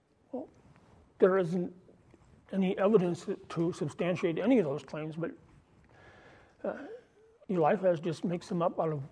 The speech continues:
whole cloth or thin air or wherever false accusations come from. After the three cycles, there is an interlude.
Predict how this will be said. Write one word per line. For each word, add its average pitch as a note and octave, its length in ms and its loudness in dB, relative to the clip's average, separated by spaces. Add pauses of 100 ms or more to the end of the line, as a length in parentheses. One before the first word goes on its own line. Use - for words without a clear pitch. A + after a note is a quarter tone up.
(120)
whole F3+ 220 -2
cloth F3 440 2
or C3+ 120 -10
thin F3 240 -2
air F3 240 0
or D#3+ 180 -2
wherever D#3+ 460 0 (100)
false F#3+ 260 4
accusations E3 600 -2
come F#3 200 2
from. C3 200 -8 (4000)
After G#3 380 8
the F3 320 4 (760)
three G3+ 380 4
cycles, F3 680 2 (1400)
there E3+ 200 6
is F3+ 240 6
an F#3 180 4
interlude. E3+ 560 2